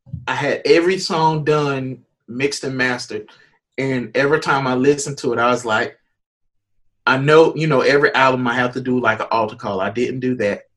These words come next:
And I just felt like it wasn't, I didn't have another feel of the song that, that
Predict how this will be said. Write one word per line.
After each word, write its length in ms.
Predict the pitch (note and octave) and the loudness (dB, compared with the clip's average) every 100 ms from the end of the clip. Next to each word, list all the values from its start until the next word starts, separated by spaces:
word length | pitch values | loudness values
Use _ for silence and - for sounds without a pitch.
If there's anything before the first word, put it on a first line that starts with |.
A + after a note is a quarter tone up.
| _ _ _ _ _ | _ _ _ _ _
And 160 | A2 A2 | -8 -4
I 140 | G#2+ | -4
just 340 | A2 A#2+ A2 - | -4 -8 -10 -2
felt 240 | C3+ C3 | 0 0
like 320 | A2+ A2+ A2 - | 0 -2 -2 -6
it 180 | B2 A2+ | -6 -6
wasn't, 600 | A2+ A#2+ A#2+ A2+ A2 G#2 _ _ | -4 0 0 -2 -8 -10 _ _
I 120 | B2+ | -4
didn't 220 | C3 A#2+ - | 0 -2 -2
have 580 | C#3+ C3 A#2+ A2+ G#2+ - - _ _ _ _ _ _ _ _ - | -2 0 0 -2 -6 -10 -20 _ _ _ _ _ _ _ _ -8
another 500 | A2+ A2+ C3 C3+ B2+ | -8 -4 0 0 0
feel 960 | A2+ - - - D3 C#3+ C#3+ B2+ A#2 - | -4 -8 -10 0 4 6 4 4 0 -2
of 160 | B2 A#2+ | -4 -4
the 80 | A2+ | -6
song 600 | - C#3 C3 B2 A#2 A#2 | -6 -4 -2 -2 -4 -4
that, 280 | A2 G#2 - _ _ - | -2 -2 -4 _ _ -6
that 300 | B2 A2+ | -4 -4